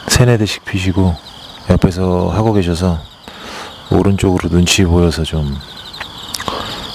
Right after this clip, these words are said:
되도록이면 안 던지려고 그러고 있었다가, 방금 전에 이제 철수하시면서 아주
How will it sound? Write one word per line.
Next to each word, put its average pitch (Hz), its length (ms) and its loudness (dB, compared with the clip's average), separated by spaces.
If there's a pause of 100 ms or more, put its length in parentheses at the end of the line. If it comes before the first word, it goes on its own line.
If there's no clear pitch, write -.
되도록이면 90 580 4
안 82 140 2
던지려고 82 760 2 (2250)
그러고 98 260 4
있었다가, 92 720 0 (420)
방금 87 380 2
전에 85 300 4
이제 73 340 -2 (180)
철수하시면서 95 1000 0 (2000)
아주 80 300 2